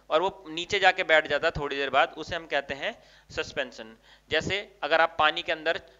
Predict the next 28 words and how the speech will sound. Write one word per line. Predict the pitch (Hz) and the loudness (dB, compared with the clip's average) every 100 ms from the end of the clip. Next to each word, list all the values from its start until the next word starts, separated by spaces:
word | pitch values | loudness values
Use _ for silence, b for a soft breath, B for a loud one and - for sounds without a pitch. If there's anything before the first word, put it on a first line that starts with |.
| b | b
चॉक | - 170 - | 0 0 2
पाउडर | 165 160 165 | 2 2 0
घोलेंगे | 143 139 143 185 | -4 -4 -4 -6
तो | 196 - _ _ | -10 -14 _ _
सारी | - 160 160 | -4 2 2
की | 160 | 0
सारी | 175 160 165 | -2 0 0
जो, | 156 156 | -2 -6
उसको | - 165 165 - | -4 -6 -6 -8
छोड़ने | 190 160 151 170 | -8 -6 -4 -4
के | 170 | -2
बाद | 165 170 | 0 0
थोड़ी | 165 147 | -2 -6
देर | 175 233 b b b | -8 -8 b b b
वो | 156 | -10
नीचे | 160 139 | -8 -8
बैठ | 127 113 | -4 -4
जाएगा, | 107 107 104 101 | -6 -10 -10 -14
या | 117 156 | 0 4
आप | 160 160 | 4 4
उसके | - 165 | -4 -4
अंदर | 165 151 | -2 0
रेत | 156 165 | 0 -2
घोलेंगे | 143 151 147 165 175 b b - | -6 -6 -6 -8 -14 b b -12
वो | 135 | -10
भी | 139 | -10
नीचे | 127 131 | -10 -8
बै-, | 120 113 - | -8 -8 -12